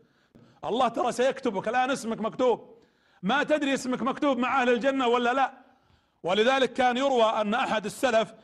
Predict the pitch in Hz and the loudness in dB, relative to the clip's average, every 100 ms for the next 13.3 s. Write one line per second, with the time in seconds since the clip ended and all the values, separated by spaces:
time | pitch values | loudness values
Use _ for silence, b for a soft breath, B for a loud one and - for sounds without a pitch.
0 | b b b - 262 269 269 302 - 254 | b b b -2 0 2 2 0 0 -4
1 | 202 - - b b 226 269 269 262 247 | -6 -8 -20 b b -2 0 0 0 2
2 | 269 247 226 - - _ _ _ - 233 | 2 2 0 -4 -16 _ _ _ -6 -2
3 | 277 240 240 247 254 240 233 240 254 226 | 2 2 0 -2 -2 -2 -2 -2 -2 -2
4 | 233 220 247 226 208 175 - b b b | -2 2 2 0 -2 -8 -14 b b b
5 | b 180 226 254 262 247 277 247 247 240 | b -4 -2 0 -2 -2 0 0 -2 0
6 | 233 226 220 202 202 151 - - b b | 0 0 0 0 -2 -6 -8 -18 b b
7 | b - 208 208 247 262 262 247 294 233 | b -4 -2 0 0 2 0 0 0 0
8 | 240 226 240 196 - - b b _ 240 | 0 0 -2 -2 -6 -20 b b _ -2
9 | 240 247 240 233 254 196 226 208 208 165 | 0 -2 -2 -2 -4 -2 -2 0 -2 -4
10 | 190 196 196 202 185 180 185 180 170 202 | -4 -4 -4 -4 -6 -6 -4 -2 -2 -2
11 | 190 156 147 131 B B 262 277 277 214 | -2 -2 -4 -6 B B -2 2 2 0
12 | 240 170 240 240 214 - 262 240 214 202 | -2 0 -2 -2 -6 -6 -2 0 -2 -4
13 | 180 220 202 | -2 0 -2